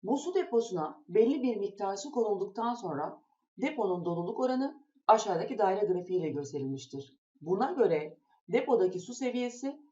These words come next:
hangi iki bölme arasındadır? Deponun yarısı dört eş bölmeye, yarısı beş eş bölmeye ayrıldığından,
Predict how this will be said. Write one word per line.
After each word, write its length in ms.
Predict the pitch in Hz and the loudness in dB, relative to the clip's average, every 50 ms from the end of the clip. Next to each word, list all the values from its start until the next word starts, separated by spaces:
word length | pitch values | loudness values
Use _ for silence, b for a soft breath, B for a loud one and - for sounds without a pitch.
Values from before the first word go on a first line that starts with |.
| _ _ | _ _
hangi 380 | - - 247 240 220 - 170 - | -2 2 2 2 2 0 -4 -6
iki 220 | - - - 170 | -8 -6 -4 -2
bölme 240 | 165 156 156 - - | 0 0 0 0 -2
arasındadır? 760 | - 160 156 156 156 - 156 151 135 123 131 - - _ _ _ _ _ - | -4 -4 -4 -6 -8 -8 -8 -8 -8 -8 -10 -12 -16 _ _ _ _ _ -8
Deponun 680 | - 170 254 - - 370 330 269 214 185 185 262 - - _ _ _ _ | -4 -2 -2 -2 0 0 0 0 0 0 -2 -4 -8 -14 _ _ _ _
yarısı 640 | - 175 196 277 330 359 320 285 - - 294 269 - | -8 -4 -2 -2 0 0 -2 -2 -4 -8 -10 -6 -2
dört 260 | 262 269 311 302 - - | 0 0 0 0 0 0
eş 280 | 214 185 180 - - | 0 0 0 0 -2
bölmeye, 520 | 170 165 151 147 143 135 135 127 127 127 - _ _ _ _ _ _ - | 0 0 0 0 0 -2 -2 -2 -4 -6 -10 _ _ _ _ _ _ -6
yarısı 460 | 180 254 320 359 330 - - 262 226 | -4 -2 -2 -2 -4 -6 -6 -6 -4
beş 240 | 294 330 311 - - | -4 -4 -4 -2 0
eş 220 | 240 240 226 - 202 | 0 0 0 0 2
bölmeye 340 | 214 208 196 202 208 226 214 | 4 4 4 4 2 2 4
ayrıldığından, 760 | 175 160 156 156 147 135 139 139 139 139 127 127 131 131 - | 4 2 2 0 -2 -2 -2 -2 -2 -2 -2 -2 -4 -6 -10